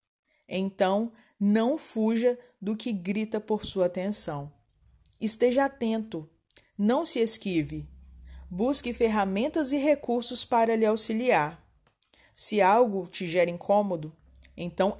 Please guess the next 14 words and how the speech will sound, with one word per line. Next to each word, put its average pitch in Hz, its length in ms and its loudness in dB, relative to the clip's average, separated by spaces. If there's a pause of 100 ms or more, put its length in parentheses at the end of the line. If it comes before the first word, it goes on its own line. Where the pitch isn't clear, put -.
(100)
esse 220 500 2
é 196 80 0
o 196 60 2
seu 175 260 2
desafio. 156 640 -6 (1000)
Não 233 180 0
conseguiremos 240 760 0
organizar 208 640 2
a 208 60 -4
casa 202 480 0
do 196 160 -6
dia 175 240 -4
pra 202 220 -2
noite. 156 600 -4